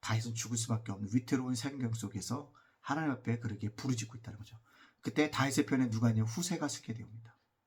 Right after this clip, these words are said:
그래서 결국 압살롬은 아히도벨의 말보다는 후세의 말을 들음으로 말미암아 다윗이 구원 얻을 수 있는 길을 얻게 되어진다는 거죠. 특별히 아히돌벨의 꾀가 그 지략이 너무 뛰어난 상황 속에서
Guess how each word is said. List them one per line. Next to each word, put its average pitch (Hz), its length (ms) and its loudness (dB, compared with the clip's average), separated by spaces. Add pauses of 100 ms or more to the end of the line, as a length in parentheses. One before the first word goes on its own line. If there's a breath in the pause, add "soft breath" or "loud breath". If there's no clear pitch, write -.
(100)
그래서 117 160 2
결국 117 400 2 (300 loud breath)
압살롬은 131 480 6
아히도벨의 120 600 6
말보다는 107 600 -4
후세의 170 340 2
말을 110 260 2
들음으로 113 300 2
말미암아 104 600 -4 (420 soft breath)
다윗이 117 580 2 (420)
구원 139 340 6
얻을 117 180 4
수 110 140 -2
있는 104 160 -2
길을 113 220 -2
얻게 107 220 -6
되어진다는 95 440 -8
거죠. - 180 -20 (240)
특별히 185 420 0 (300 loud breath)
아히돌벨의 151 640 6
꾀가 175 400 0 (540)
그 143 180 8
지략이 127 400 6
너무 113 220 4
뛰어난 165 380 2
상황 135 260 2
속에서 117 480 -2